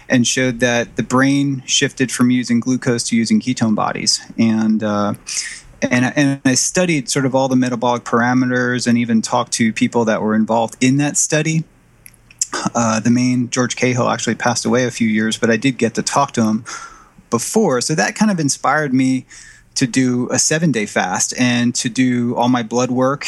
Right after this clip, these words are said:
and, uh, and also to see how I, you know, what my performance was like, you know, at the end of that. So actually I had to give a couple lectures. I was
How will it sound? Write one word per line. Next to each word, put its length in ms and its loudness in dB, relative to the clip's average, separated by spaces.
and, 540 2
uh, 340 0
and 140 4
also 220 0
to 120 0
see 360 0
how 200 2
I, 140 0
you 120 4
know, 380 -2
what 180 2
my 160 2
performance 960 0
was 220 0
like, 600 -4
you 120 2
know, 140 2
at 160 -2
the 160 2
end 200 2
of 120 -6
that. 340 -2
So 240 2
actually 340 0
I 80 -2
had 140 0
to 80 -2
give 180 0
a 60 -4
couple 300 -2
lectures. 840 -2
I 60 4
was 240 0